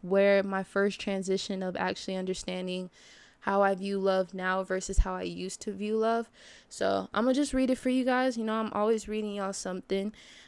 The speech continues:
Um, so you can just see where I was coming from at, on May first, twenty nineteen, at nine twenty-five P M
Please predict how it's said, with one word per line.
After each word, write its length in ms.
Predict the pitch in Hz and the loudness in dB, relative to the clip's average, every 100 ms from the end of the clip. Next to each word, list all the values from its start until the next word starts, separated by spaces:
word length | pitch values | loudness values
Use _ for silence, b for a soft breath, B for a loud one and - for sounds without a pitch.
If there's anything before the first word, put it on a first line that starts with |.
| - | -4
Um, 440 | 175 170 180 190 185 - - - - - | 0 0 0 -6 -12 -20 -20 -20 -20 -18
so 160 | - 190 | -6 -4
you 120 | 190 | -2
can 200 | 202 190 | -2 -4
just 240 | 190 185 | -6 -6
see 120 | - 202 | 0 4
where 160 | 190 | 4
I 40 | 185 | 4
was 160 | 180 | 0
coming 260 | - 185 180 | -4 -6 -6
from 360 | - 180 175 | -6 -6 -6
at, 180 | 180 180 185 | -8 -8 -10
on 240 | 180 175 180 | -10 -6 -4
May 160 | 185 | -4
first, 380 | 180 185 180 - | -2 -4 -4 -6
twenty 180 | 185 180 | -6 -6
nineteen, 400 | 180 175 190 175 | -6 -6 -4 -4
at 80 | 165 | -4
nine 220 | 180 185 | -4 -4
twenty-five 520 | - 180 - 185 180 | -6 -6 -2 -2 -2
P 200 | - 196 | -4 -4
M 160 | 175 | -4